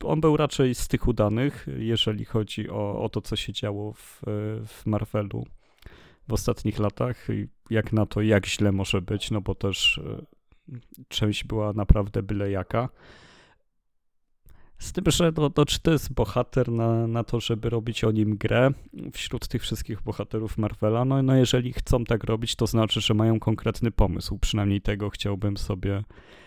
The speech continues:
życzyć, że, że skoro ze wszystkich, skoro już siedzą z Marvelem przy stole i mają podpisywać umowę i prowadzone są rozmowy, z który bohater jest dostępny i padło na niego, no to okej, dobra.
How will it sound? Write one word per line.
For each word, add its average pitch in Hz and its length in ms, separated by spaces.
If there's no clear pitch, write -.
życzyć, 101 500
że, 98 480
że 117 160
skoro 113 380
ze 117 160
wszystkich, - 720
skoro 117 300
już 117 160
siedzą 127 340
z - 80
Marvelem 120 400
przy - 160
stole 104 500
i 110 100
mają 120 280
podpisywać - 640
umowę 101 520
i 107 280
prowadzone 123 500
są 123 200
rozmowy, 113 440
z - 140
który 120 400
bohater 113 440
jest 110 180
dostępny 110 640
i 117 100
padło 113 360
na 107 120
niego, 98 400
no 104 140
to 117 200
okej, 151 400
dobra. - 460